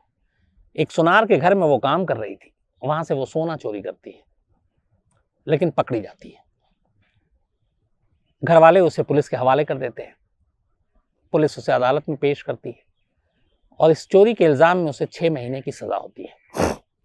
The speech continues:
छह महीने वो जेल में रहती है और जेल में निकलने के बाद अब उसके ऊपर एक दाग लग गया था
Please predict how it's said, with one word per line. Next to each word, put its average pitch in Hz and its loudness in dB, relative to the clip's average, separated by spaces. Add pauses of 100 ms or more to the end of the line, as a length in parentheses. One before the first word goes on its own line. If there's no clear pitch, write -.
(1200)
छह 240 12
महीने 247 8
वो 233 10
जेल 180 8
में 202 2
रहती 135 -4
है - -16 (1120)
और 151 6
जेल 196 4
में 220 0
निकलने 160 -2
के 156 -4
बाद 120 0 (3500)
अब 175 6
उसके 190 4
ऊपर 208 8
एक 208 2 (1900)
दाग 170 8
लग 151 4
गया 107 -6
था - -20